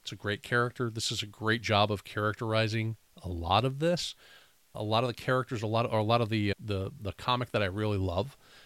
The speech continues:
they drag in a bunch of, like, homage to stuff and subtle homage to things that I love about the Hulk. I mean, evidence is the Wolverine reference, or what I take as a Wolverine reference. I mean, they really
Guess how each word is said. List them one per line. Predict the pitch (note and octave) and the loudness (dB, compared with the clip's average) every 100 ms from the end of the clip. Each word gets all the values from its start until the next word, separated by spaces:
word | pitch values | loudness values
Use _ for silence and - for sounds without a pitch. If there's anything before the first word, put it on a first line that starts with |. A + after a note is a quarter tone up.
| - | -18
they | - G2 A2 G#2+ G#2+ | -6 2 4 4 2
drag | G#2+ G#2 B2+ D#3+ E3 | 0 2 6 6 6
in | D#3 | 4
a | D#3 A#2 | 4 2
bunch | G2+ B2 C#3 - | 4 4 4 4
of, | A#2+ G#2+ G2+ - - | 4 4 0 -18 -6
like, | G#2+ G2 - | -4 -2 -2
homage | G#2 G2+ B2 A#2+ G2+ F#2+ - | -2 2 2 4 2 2 -4
to | - - A2+ G2+ F#2+ | -8 -6 -2 -2 -2
stuff | - G2 C#3 | -2 -2 -2
and | A#2 | -4
subtle | - - C3 G#2 | -2 0 0 2
homage | G2 F#2 E2+ F2+ F2+ - - - | 0 -2 -6 -8 -10 -10 -16 -14
to | - A#2 | -8 -6
things | - A2+ G#2 | -2 -2 0
that | A2 A2+ | 0 2
I | G#2 A2 | 2 2
love | G#2 G2 G#2+ G2 | 2 4 4 4
about | F#2+ F#2 | 0 -2
the | - | -2
Hulk. | - G2+ E2+ - - | -4 -4 -6 -10 -10
I | |
mean, | A#2 G2+ G#2 - | -6 -4 -6 -2
evidence | A#2+ A2 G#2+ G2+ - | -2 0 0 0 0
is | A2 G2 | -2 -4
the | - G#2 G2 - - - | -2 -2 -2 -4 -14 -10
Wolverine | A2 A#2 G#2+ A2+ A2+ G2+ | 0 0 2 2 2 2
reference, | G2 - F#2+ - | 0 -2 -6 -6
or | G2+ | -2
what | G#2 | 4
I | G#2 A2+ | 6 6
take | - G2+ | 2 -2
as | G2+ | -2
a | G2 | -4
Wolverine | F#2 F2+ F#2+ F#2 F2 | -6 -8 -8 -6 -6
reference. | F2+ E2+ - G2+ - - - - - _ _ _ | -6 -8 -10 -12 -12 -12 -20 -20 -20 _ _ _
I | D3 | 4
mean, | D3 C#3+ C#3 - | 6 4 2 -4
they | B2+ A2+ F3+ | -4 2 2
really | E3+ B2+ C#3 C3 A#2 G2+ F#2+ | 2 2 2 4 2 0 -4